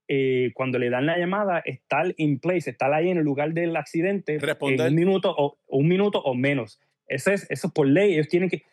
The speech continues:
Speaker 1: por eso tienen, ellos son bien, eh, bien rápidos. So, ¿qué pasó? Declararon emergencia, la torre activa, todo el protocolo, está el control in charge también llamando al bombero, bla, bla, bla.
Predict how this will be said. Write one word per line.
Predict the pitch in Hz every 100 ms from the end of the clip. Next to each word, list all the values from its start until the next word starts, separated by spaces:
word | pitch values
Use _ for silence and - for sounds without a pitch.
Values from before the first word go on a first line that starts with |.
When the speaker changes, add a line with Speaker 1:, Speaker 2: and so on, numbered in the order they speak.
| _
Speaker 1:
por | -
eso | 143 - 185
tienen, | 147 156 160
ellos | 139 143 170 147
son | - 185
bien, | 143 180 185 160
eh, | 131 131 127
bien | 170
rápidos. | 147 127 120 117 - _ _ _ _ _
So, | - 190 156 107 _ _ _
¿qué | -
pasó? | 151 147 117 117
Declararon | 117 127 127 127 135 165
emergencia, | 160 190 208 196 156
la | 135
torre | 143 135 170
activa, | 151 185 185 160
todo | 170
el | 147
protocolo, | 156 135 143 202 190
está | 170 143
el |
control | 151 156 - 170
in | 160
charge | 151 170 170
también | 147 147 175 170
llamando | 147 143
al | 143
bombero, | 139 151 185 165
bla, | 151
bla, | 147
bla. | 147 214